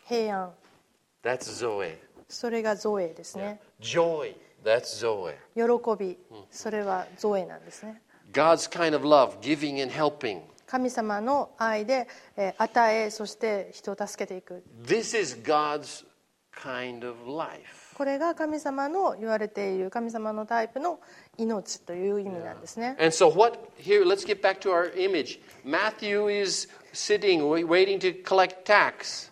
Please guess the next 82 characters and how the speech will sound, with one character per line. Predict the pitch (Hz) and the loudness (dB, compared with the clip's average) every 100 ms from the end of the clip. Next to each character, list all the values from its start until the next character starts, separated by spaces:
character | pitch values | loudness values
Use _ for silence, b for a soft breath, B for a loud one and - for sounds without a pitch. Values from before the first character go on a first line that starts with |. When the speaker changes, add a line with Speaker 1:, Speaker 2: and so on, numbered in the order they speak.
| - | -14
Speaker 1:
じ | 208 | 2
ゃ | 240 | 2
あ、 | 208 | 2
ち | - - | -6 -10
ょ | 220 | -10
っ | |
と | - - | -8 -12
一 | 226 | -6
番 | 233 240 | -2 0
初 | 247 254 | -2 -2
め | 233 | -2
の | 226 | -2
と | 226 | 0
こ | 214 | 2
ろ | 208 | 2
へ | |
戻 | 208 202 | 0 -4
っ | |
て | 190 | -6
で | 185 | -10
す | - | -8
ね、 | 185 | -6
ち | |
ょ | |
っ | 208 | -4
と | 196 | -4
イ | |
メ | 220 | -4
ー | 208 | -4
ジ | |
し | 202 | -6
て | 208 190 - | -8 -10 -6
い | |
た | 202 196 | -4 -4
だ | |
き | 208 | -4
た | 190 | -8
い | |
ん | 175 | -8
で | |
す | 185 | -6
け | 190 | -6
ど | |
も、 | 190 | -2
マ | 247 | 0
タ | 269 233 | 2 2
イ | 180 | 4
は、 | 226 220 B B B - | 4 4 B B B -2
え | 180 | -2
ー、 | |
こ | 180 | 0
こ | 208 | -2
へ | 196 | -2
座 | - 226 | 0 0
っ | 190 | 0
て | 175 | -6
で | 180 | -14
す | - | -10
ね、 | 185 165 b b _ | -10 -10 b b _
え | 180 165 160 160 175 | -12 -10 -10 -12 -10
ー、 | |
税 | 180 220 | -2 -2
金 | 220 208 196 | -2 -2 -2
を | 190 | -2
取 | - 202 | -4 -4
り | |
立 | 208 | 0
て | 247 | 2
よ | - | 2
う | |
と | 185 | -2
し | - | -8
て | 170 | -8
待 | 175 | -8
っ | 175 | -6
て | 185 | -6
い | |
ま | 175 | -6
す。 | 175 - 180 | -8 -6 -6
Speaker 2:
He's | 127 120 | -4 2
burnt | 175 180 | 2 4
out. | 165 131 | 2 0